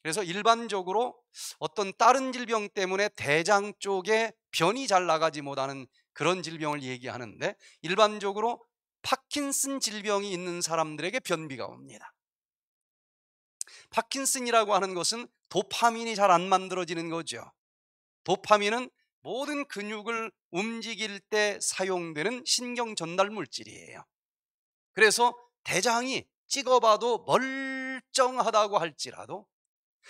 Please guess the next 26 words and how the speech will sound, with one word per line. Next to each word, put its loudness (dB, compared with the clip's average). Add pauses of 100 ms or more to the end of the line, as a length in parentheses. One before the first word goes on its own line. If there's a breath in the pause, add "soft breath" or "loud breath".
(140 loud breath)
이 2
근육이 -2
움직이기 -6
위해서는 -2 (240)
도파민이 0
분비가 -4
돼야 -2
되는데, -12 (420)
도파민이 0
잘 2
분비가 0
되지 -2
않는 -2 (160)
파킨슨병이 -4
걸렸을 -2
때 -2 (440 soft breath)
변비가 2
오는 -4
거예요. -16 (480)
그래서 0 (220 soft breath)
변비를 2
고치기 0
전에 0
뭘 2
고쳐야 0
될까요? 0